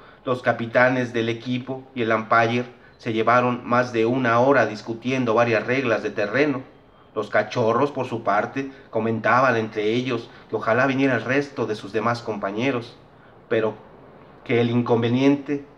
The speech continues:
es que en la noche de ayer hubo fiesta en Sacramento, mucha bala y borrachera, además del consabido desvelo. Acá en las averiguatas, lo que les llevó más tiempo fue discutir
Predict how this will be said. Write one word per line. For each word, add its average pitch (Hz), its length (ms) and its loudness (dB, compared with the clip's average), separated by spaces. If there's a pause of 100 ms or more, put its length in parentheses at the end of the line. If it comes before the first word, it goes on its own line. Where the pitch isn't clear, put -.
(380)
es 143 220 2
que - 380 -4
en 123 200 0
la 117 140 2
noche 135 440 0
de 113 80 2
ayer 117 380 -2
hubo 135 220 2
fiesta 127 400 0
en 104 100 -4
Sacramento, 113 680 0 (480)
mucha 135 280 2
bala 101 380 4
y 123 40 0
borrachera, 113 720 0 (340)
además 107 380 0
del 117 160 -4
consabido 107 540 -2
desvelo. 123 460 -4 (840)
Acá 123 300 4
en 175 60 2
las 151 160 0
averiguatas, 139 800 2 (2000)
lo 131 140 -2
que 143 120 2
les 131 180 0
llevó 139 200 4
más 143 280 2
tiempo 147 480 2 (380)
fue 156 140 6
discutir 143 580 -4